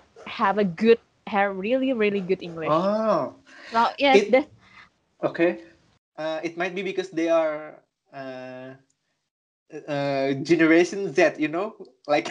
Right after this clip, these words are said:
Speaker 2: <laughs>
Speaker 1: Yeah, yeah. <laughs> Yeah, yeah, that, that's right.
Speaker 2: Yeah.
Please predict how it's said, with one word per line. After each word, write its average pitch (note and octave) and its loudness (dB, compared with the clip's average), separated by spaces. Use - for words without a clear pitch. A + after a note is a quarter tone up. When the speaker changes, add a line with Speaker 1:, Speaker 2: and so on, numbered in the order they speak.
Speaker 2:
<laughs> A3 2
Speaker 1:
Yeah, G#3+ 8
yeah. G3+ 0
<laughs> D#4 -2
Yeah, A3+ 2
yeah, G3+ -4
that, F3+ -4
that's B3 0
right. E3 -6
Speaker 2:
Yeah. F3+ 6